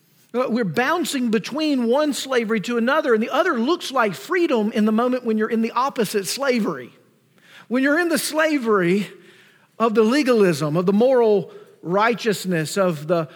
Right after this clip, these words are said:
working your way into favor and blessing kind of stance, you look over here at the people who are just living any old way they want to live. And you say, "That just looks awesome. I think I'm gonna go do that for a while." And then you know what you do.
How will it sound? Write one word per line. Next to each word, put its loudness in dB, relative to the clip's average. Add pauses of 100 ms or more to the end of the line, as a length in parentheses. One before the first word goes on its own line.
(120)
working 0
your 2
way 2
into 0
favor 0
and 2
blessing -2
kind -2
of -4
stance, -4 (1160)
you -4
look -2
over -2
here -10 (680)
at -8
the -12
people -6
who -2
are -4
just -8
living -4
any -6
old -2
way -4
they -2
want -8
to -6
live. -10 (220)
And -12
you -10
say, -12
"That -8
just -10
looks -6 (120)
awesome. -18 (380)
I -8
think -12
I'm -6
gonna -6
go -8
do -12
that -12
for -12
a -12
while." -16 (320)
And -6
then 0
you 0
know -2
what -6
you -12
do. -10